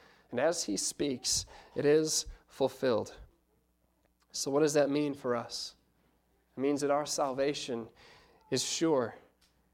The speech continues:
It's sure because we have Jesus' word for it. And it depends entirely upon Christ and on his suffering and his death as our substitute, not upon any merit or worthiness in us. And what a comfort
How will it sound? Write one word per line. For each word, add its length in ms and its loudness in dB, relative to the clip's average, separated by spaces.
It's 140 -8
sure 340 4
because 400 4
we 120 0
have 260 0
Jesus' 640 -2
word 400 4
for 300 -2
it. 220 -12
And 80 8
it 80 8
depends 420 6
entirely 640 6
upon 360 2
Christ 600 0
and 80 6
on 180 12
his 220 8
suffering 600 6
and 100 4
his 260 4
death 320 6
as 120 2
our 200 10
substitute, 840 0
not 160 4
upon 300 2
any 180 4
merit 460 2
or 80 -2
worthiness 720 0
in 100 -2
us. 400 -4
And 80 -10
what 100 4
a 60 2
comfort 560 -2